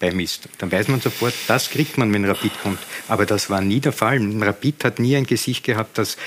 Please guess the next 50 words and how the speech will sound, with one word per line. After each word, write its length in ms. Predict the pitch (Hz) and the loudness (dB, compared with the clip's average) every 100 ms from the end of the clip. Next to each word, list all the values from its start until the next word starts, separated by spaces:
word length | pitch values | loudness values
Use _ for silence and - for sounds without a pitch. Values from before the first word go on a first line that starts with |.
| - - | -14 -2
Rapid 380 | 104 - 131 - | -2 0 -2 2
würdig 340 | 101 95 90 | 2 4 2
ist, 160 | 90 - | 0 0
wenn 100 | 107 | 0
man 120 | 95 | 0
das 140 | 95 - | 0 -2
so 120 | 98 | -2
sagt, 340 | 104 101 - | 0 0 2
laut 260 | 98 101 104 | 2 2 0
auch 200 | 107 - | -4 -2
diesem 320 | 107 101 95 - - | -2 0 0 -4 -2
Leitbild 520 | 107 104 - 101 92 | 2 2 0 -2 0
auf 160 | 104 - | -2 -2
der 140 | 104 | 0
Homepage. 480 | 95 98 87 85 - - - - | 0 0 -2 -6 -6 -16 -18 -12
So, 260 | - 117 - - - | 2 2 2 -6 -4
wenn 140 | 113 | 0
es 140 | 117 123 | 2 2
also 220 | 110 117 | 2 2
die 100 | 110 | 0
Trainer 380 | - 110 175 107 | 2 4 6 4
nicht 240 | 87 - | 2 -2
sind 240 | - 113 143 - - - - - - - | 0 0 -2 -8 -20 -20 -16 -18 -14 -2
und 200 | 110 - | 0 2
das 160 | 110 113 | 2 4
Heimstadion 580 | 151 - 107 101 101 | 4 4 4 4 6
nicht 200 | 98 92 | 4 2
hilft, 400 | - 120 127 - - - - | 2 2 2 -6 -14 -20 -8
na, 160 | 107 92 | -4 2
wer 120 | 110 | 4
ist 160 | 139 113 | 4 2
es 140 | - | 0
dann? 220 | 92 80 - - - - - | -2 -4 -8 -20 -20 -20 -4
Für 120 | 98 | 0
mich 360 | 90 143 143 - _ _ _ - | 2 2 0 -8 _ _ _ -8
ist 180 | 110 104 | -6 -2
es 120 | 98 | -2
das 180 | 110 - | -2 2
Team, 260 | 156 127 85 - _ _ - | 4 4 0 -12 _ _ -4
die 80 | 151 | -2
Spieler, 400 | - 165 131 85 - _ - | 0 2 2 0 -6 _ -6
die 100 | 107 | -2
das 300 | 101 113 - | 0 0 0
umsetzen 500 | 117 117 123 - 123 | -2 0 0 0 -2
sollen, 300 | 113 113 117 | 0 0 0
was 120 | 104 | -2
der 120 | 104 | -4
Trainer 280 | 95 95 104 | -2 0 0
vorgibt. 540 | - 92 92 90 - 98 | -2 -2 -2 -2 -4 -4
Und 180 | 90 | -4